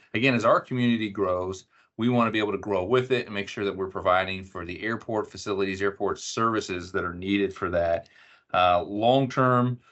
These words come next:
um, and, and also here in the short term.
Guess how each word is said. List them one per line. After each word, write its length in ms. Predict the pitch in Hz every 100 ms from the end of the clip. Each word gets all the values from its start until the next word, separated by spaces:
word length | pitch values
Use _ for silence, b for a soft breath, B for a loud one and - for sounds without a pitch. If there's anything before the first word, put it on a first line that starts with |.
| b -
um, 360 | 98 98 98 95
and, 200 | 101 95
and 120 | 95
also 380 | 98 101 110 95
here 260 | 95 92 90
in 80 | 85
the 40 |
short 300 | - 87 82
term. 320 | 76 76 85